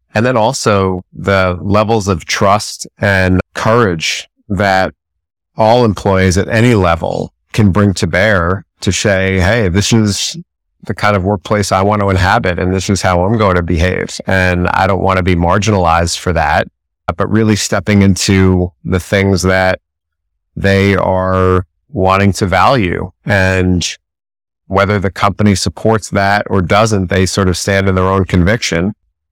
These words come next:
of, "This is the way that I'm gonna operate." And if that's not gonna be thought highly of here, then that's probably not a good fit,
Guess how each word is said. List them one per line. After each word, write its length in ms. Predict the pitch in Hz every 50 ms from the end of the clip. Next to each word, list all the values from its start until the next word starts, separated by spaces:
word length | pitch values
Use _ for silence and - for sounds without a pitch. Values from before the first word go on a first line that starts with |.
| _ -
of, 200 | - 85 85 82
"This 200 | 90 107 104 -
is 100 | 110 95
the 80 | 85 95
way 140 | 95 95 95
that 100 | 90 92
I'm 140 | 95 95
gonna 140 | 95 95 92
operate." 580 | 87 92 110 123 - - - - - - - - _ -
And 340 | - 95 90 87 87 87 87
if 120 | 85 -
that's 360 | - 92 90 90 - - - -
not 260 | 90 90 92 95 -
gonna 180 | - 98 95
be 440 | 87 90 92 90 90 92 90 87 80 _ _ _ _ _ _ - 92 -
thought 280 | - - 101 90 82
highly 380 | - 92 101 117 117 104 95 90
of 160 | 87 82 -
here, 320 | - 95 92 92 92 95
then 280 | 87 95 90 90 90 90 - _ _ _ _ _ _ _ _ -
that's 180 | - 90 85 -
probably 300 | - 107 104 101 98 95
not 160 | 95 92 90
a 60 | 85
good 200 | 87 95 82 -
fit, 260 | - - 85 - -